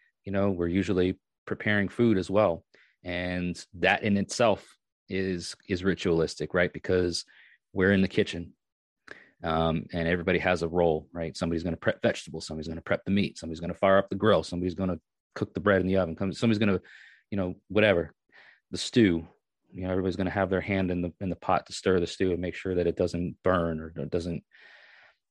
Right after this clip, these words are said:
boil over or whatever. You know, if it was just one person doing all that, they'd be overwhelmed. You know,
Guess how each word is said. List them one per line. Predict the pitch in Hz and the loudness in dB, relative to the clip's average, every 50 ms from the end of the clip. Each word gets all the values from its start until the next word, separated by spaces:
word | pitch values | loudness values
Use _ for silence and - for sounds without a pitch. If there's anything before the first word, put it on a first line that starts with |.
| _ _ _ _ _ _ | _ _ _ _ _ _
boil | 110 98 - 107 107 104 98 98 101 | -8 -2 2 4 4 4 6 6 6
over | 95 95 95 87 90 | 6 4 4 2 0
or | 92 90 | -2 0
whatever. | 90 92 92 90 82 85 85 87 - _ _ _ _ _ _ _ _ _ _ _ _ _ _ _ _ _ _ _ _ _ _ _ _ _ _ _ _ _ _ | 2 2 2 2 2 0 -2 -6 -10 _ _ _ _ _ _ _ _ _ _ _ _ _ _ _ _ _ _ _ _ _ _ _ _ _ _ _ _ _ _
You | - 95 | -4 -2
know, | 95 98 | -2 0
if | - - | 2 2
it | |
was | 120 139 | 2 2
just | 135 127 92 | 2 2 2
one | 95 113 120 110 | 4 4 4 4
person | - - 117 123 - - 92 | 4 2 2 2 2 0 -2
doing | 95 98 98 95 | -2 -2 -2 0
all | 90 107 113 101 90 | 0 2 2 2 2
that, | 101 113 110 98 98 - _ | 2 2 0 0 0 -4 _
they'd | - 120 120 | -10 -6 -2
be | 135 139 | 0 0
overwhelmed. | 143 135 131 120 123 143 151 110 69 - - _ _ _ _ _ _ _ _ _ _ _ _ _ _ _ _ _ _ _ _ _ _ _ _ _ _ _ - | 0 0 0 0 0 -2 -2 -4 -6 -8 -14 _ _ _ _ _ _ _ _ _ _ _ _ _ _ _ _ _ _ _ _ _ _ _ _ _ _ _ -14
You | 80 85 | -12 -10
know, | 87 92 113 117 | -8 -8 -8 -10